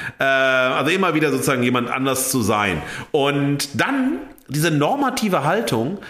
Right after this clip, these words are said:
dass er dann sagt, „O-Tun, wenn man nicht einem Polizisten vertrauen kann, wem dann?“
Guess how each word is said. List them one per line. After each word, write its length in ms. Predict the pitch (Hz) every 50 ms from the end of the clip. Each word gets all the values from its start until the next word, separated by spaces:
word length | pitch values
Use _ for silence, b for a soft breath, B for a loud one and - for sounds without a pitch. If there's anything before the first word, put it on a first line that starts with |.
| B B B
dass 100 | 151 147
er 120 | 185 170 160
dann 140 | 156 143
sagt, 380 | 131 180 208 185 - - - -
„O-Tun, 600 | 170 226 294 262 - - 123 104 110 135 190 202 B B B B B B B B B B B _ - - _ _ _ -
wenn 320 | 98 98 110 160 220 254
man 220 | 254 240 202 175 196
nicht 320 | 240 240 - - - -
einem 240 | 170 175 175 160 156
Polizisten 680 | - 165 147 143 143 - - 269 262 269 - - 214 170
vertrauen 500 | 175 180 - - - 151 151 151 151 147
kann, 320 | - 135 120 113 120 131 - - - - _ _ _ _ -
wem 440 | 90 95 101 135 135 135 127 127 -
dann?“ 240 | 98 78 78 71